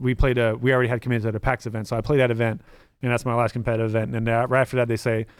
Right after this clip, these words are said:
"We want you off the team." Like, it's either, well, I guess they, Nameless and Study told Ha-, Hastro, "It's either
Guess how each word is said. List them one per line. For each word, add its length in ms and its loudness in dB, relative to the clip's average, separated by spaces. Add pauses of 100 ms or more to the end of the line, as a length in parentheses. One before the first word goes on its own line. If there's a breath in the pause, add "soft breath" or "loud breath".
(280 soft breath)
"We 80 2
want 180 2
you 60 2
off 60 0
the 60 -4
team." 320 0
Like, 320 -6
it's 200 -4
either, 420 0
well, 200 0
I 100 -4
guess 180 0
they, 160 0 (540)
Nameless 260 2
and 100 -2
Study 200 0
told 220 -2
Ha-, 220 -4
Hastro, 460 -2
"It's 160 -6
either 340 2